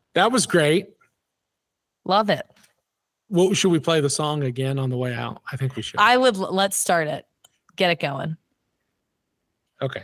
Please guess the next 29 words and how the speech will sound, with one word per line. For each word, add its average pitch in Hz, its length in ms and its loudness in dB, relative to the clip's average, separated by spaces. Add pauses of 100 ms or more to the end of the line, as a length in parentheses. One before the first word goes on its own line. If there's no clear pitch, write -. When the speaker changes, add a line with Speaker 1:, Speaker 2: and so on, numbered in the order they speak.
(120)
Speaker 1:
Well, 123 120 -6
I 117 60 0
Speaker 2:
Ar- 117 60 -2
Speaker 1:
will 127 200 -2
in 120 80 -4
a 120 40 -4
minute. 113 280 -8 (600)
Speaker 2:
Okay. 180 380 0
I 226 160 4
was, 226 180 0
like, 185 220 0
hoping 180 340 0
it 175 40 0
was 165 160 0
fading 160 360 0
in 156 140 -2
as 156 220 -6
we 165 80 -2
were 156 80 -4
talking. 165 500 -8
Speaker 1:
No, 131 220 4
that's 139 260 0
not 131 140 0
how 120 100 -2
this 110 240 -8
works. - 280 -6
It's, - 200 -2
it's, - 280 -2
it's, 139 360 2